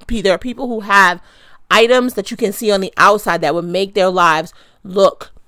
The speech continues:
grand. There are people who are living in, you know, a home that is not the best or even not their own, and they have a luxury car. You know,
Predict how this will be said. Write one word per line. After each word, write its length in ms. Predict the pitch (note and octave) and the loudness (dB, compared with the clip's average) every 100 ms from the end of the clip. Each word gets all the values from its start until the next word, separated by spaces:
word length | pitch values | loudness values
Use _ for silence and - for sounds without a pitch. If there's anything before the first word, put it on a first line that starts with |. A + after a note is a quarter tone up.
| _ - E3+ | _ -18 -8
grand. 420 | G3+ G3+ E3 E3+ | -2 0 0 -2
There 80 | F3 | -4
are 40 | |
people 240 | A#3+ A#3 | -4 -2
who 60 | A#3 | 0
are 60 | G3+ | 2
living 380 | F3+ G#3 G#3+ - | 2 0 0 -4
in, 320 | F3+ F#3 F#3 _ _ _ | -6 -6 -10 _ _ _
you 120 | G#3+ | -6
know, 140 | G#3 F3 | -2 -2
a 140 | - | -4
home 360 | F3 A3 G#3+ G#3 | -4 -2 0 0
that 100 | F3+ | -2
is 160 | F3+ | -2
not 260 | F3 F3+ - | -2 0 0
the 80 | F#3 | -2
best 380 | F3+ F#3 D#3+ - | 2 2 2 -2
or 220 | F3+ E3+ - | 0 0 -2
even 220 | G3 F#3+ | -6 -2
not 180 | F#3+ G#3+ | -2 -2
their 180 | F#3 | -2
own, 420 | - G3+ F3+ D3 D#3+ - - - | 2 2 2 -2 -10 -18 -10 -4
and 120 | G3 | -2
they 120 | F#3+ | -2
have 240 | G3+ F#3+ E3+ | 0 0 0
a 40 | |
luxury 460 | F3 F3+ F3+ D#3+ D#3+ | 2 0 0 -8 -8
car. 480 | - F#3 A2 A1 - - _ _ _ _ _ _ _ - | 0 0 0 -4 -12 -20 _ _ _ _ _ _ _ -8
You 100 | A3+ | -2
know, 340 | G3 E3+ - | 0 0 -4